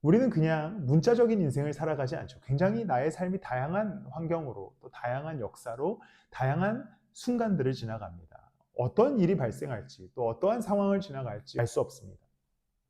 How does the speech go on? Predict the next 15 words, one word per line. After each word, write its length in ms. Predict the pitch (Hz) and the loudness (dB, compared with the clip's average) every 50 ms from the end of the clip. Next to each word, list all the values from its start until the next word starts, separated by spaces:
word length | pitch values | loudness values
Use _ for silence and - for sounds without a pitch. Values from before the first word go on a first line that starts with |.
| _ _ _ _ _ _ - _ - | _ _ _ _ _ _ -20 _ -2
그렇다면 680 | - - 160 - - 147 139 135 143 123 120 101 - - - - - - _ _ _ | 6 6 6 6 6 0 -2 -2 -2 -2 -2 -4 -6 -12 -16 -20 -20 -20 _ _ _
내 360 | - 131 139 156 180 202 233 - | 0 4 8 10 10 10 10 8
인생에도 760 | 160 147 147 170 185 180 214 226 233 185 139 - - - - - - _ | 6 6 6 6 6 4 2 2 2 0 -2 -2 -4 -14 -14 -18 -20 _
컨텍스트가 720 | - - 190 202 185 196 214 214 - - - - 165 175 170 | -6 0 2 2 2 4 0 -2 -2 -2 -6 0 2 2 4
존재하고 800 | 147 135 120 110 110 117 104 92 90 - - 113 156 220 - - _ _ _ _ | 4 2 -2 0 -2 -4 -6 -6 -8 -8 -8 -8 -8 -8 -10 -14 _ _ _ _
성경에도 920 | - - - 233 240 233 240 254 247 214 170 127 - 107 110 - - - _ - | -8 -2 0 2 2 4 2 2 2 2 0 0 0 -2 -4 -4 -8 -14 _ -12
컨텍스트가 720 | - - 190 190 190 208 202 202 - - - - 165 175 | -4 -2 0 0 0 0 -4 -4 -6 -14 -10 -4 -4 -4
존재하는데, 760 | 156 - 120 110 104 127 127 117 104 98 98 98 107 135 147 - | -2 -2 -4 -4 -2 -2 -2 -4 -6 -8 -10 -6 -2 -2 -2 0
성경의 500 | - 220 220 220 220 214 214 214 208 208 | 0 0 0 0 0 0 0 0 -2 -2
컨텍스트를 800 | 208 - 220 214 - - 240 233 - - - - 190 190 185 185 | -4 -4 -6 -4 -2 -4 -4 -6 -6 -12 -4 0 0 0 0 0
통하여서 520 | - - 180 180 175 175 165 147 - - | -4 -4 -4 -2 -2 -2 -4 -4 -4 -4
이 180 | 135 123 120 131 | -4 -4 -4 -6
텍스트를 760 | - 160 151 - - - - - 151 160 175 190 190 185 - - - _ _ - - | -6 -8 -8 -8 -12 -18 -6 0 2 4 6 4 4 2 -10 -18 -20 _ _ -2 2
해석한 540 | 170 160 165 190 185 - - - 180 185 175 | 2 6 6 6 4 4 -2 -2 0 2 2
다음에 480 | 139 107 101 101 98 98 95 90 - | 2 2 0 -2 -6 -6 -8 -10 -12